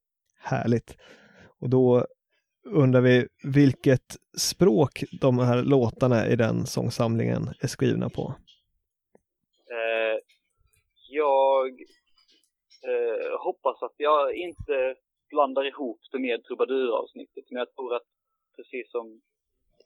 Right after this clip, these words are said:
Speaker 2: trubadurlåtar brukade vara, eller fan, jag kommer inte ihåg om det är trubadur eller trubadur. Jag, ja, men jag säger occitanska. Jag tror det är occitanska.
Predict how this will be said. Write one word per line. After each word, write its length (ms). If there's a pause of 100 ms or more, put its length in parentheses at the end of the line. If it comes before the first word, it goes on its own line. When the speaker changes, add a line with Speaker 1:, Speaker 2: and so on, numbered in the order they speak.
(280)
Speaker 2:
trubadurlåtar 600
brukade 320
vara, 400 (680)
eller 100
fan, 300
jag 80 (920)
kommer 120
inte 100
ihåg 100
om 60
det 60
är 100
trubadur 260
eller 100
trubadur. 360
Jag, 180
ja, 200
men 120
jag 100
säger 140
occitanska. 680
Jag 80
tror 100
det 60
är 100
occitanska. 400